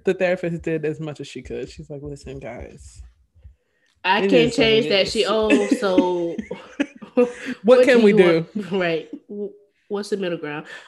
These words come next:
Speaker 2: I'm actually surprised with the resolution that, well,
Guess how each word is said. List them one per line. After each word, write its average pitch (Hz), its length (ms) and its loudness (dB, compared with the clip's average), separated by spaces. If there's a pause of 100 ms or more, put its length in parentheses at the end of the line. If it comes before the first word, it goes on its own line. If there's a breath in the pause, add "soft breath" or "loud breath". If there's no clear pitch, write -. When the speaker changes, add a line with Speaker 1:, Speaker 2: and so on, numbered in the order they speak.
(100)
Speaker 2:
I'm 294 240 0
actually 254 380 0
surprised 185 640 -4
with 208 160 -8
the 185 80 -8
resolution 170 800 -6
that, 156 340 -10
well, 156 400 -8